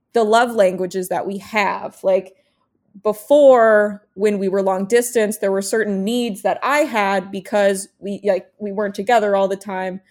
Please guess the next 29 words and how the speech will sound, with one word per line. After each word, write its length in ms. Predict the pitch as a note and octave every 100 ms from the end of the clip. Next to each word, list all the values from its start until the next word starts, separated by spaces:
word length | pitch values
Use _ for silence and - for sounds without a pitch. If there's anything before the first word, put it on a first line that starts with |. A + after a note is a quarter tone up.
| _ _ _
that 120 | G#3
have 120 | G#3+
just 260 | G3+ G3+ -
changed 540 | - G#3+ G3 G3+ A3+
so 240 | - F#3+ F3+
drastically 840 | F#3 E3 G3 - A#3+ A3+ A#3+ B3+
someti-, 440 | - B3 B3 C4+ - F#3+
just 360 | G3+ G3 -
because, 340 | - G3 G3 F3
like, 180 | F3 - _
we're 340 | F#3 G3 F#3 - -
literally 480 | G3 G3 F#3 F3 F3
in 100 | F3
the 80 |
same 400 | F#3+ F3 F3+ E3+
room 280 | E3+ F3 F#3+
constantly. 760 | - E3+ G3 - A3 B3+ C4+ C#4+ _ _ _ _ -
So 180 | D4 C#4
I 80 |
think 360 | C#4 D4+ C#4 - -
there 220 | A#3 A#3+
was 140 | A#3+
an 100 | A#3
adjustment 640 | G#3+ G3+ G#3+ - A3+ G#3 -
period 500 | G3+ G3 F#3+ F#3+ F#3+
that 160 | F#3
had 320 | G3 F3+ F3+
to 100 | -
be 480 | F#3 F#3 F3+ F3+ F3+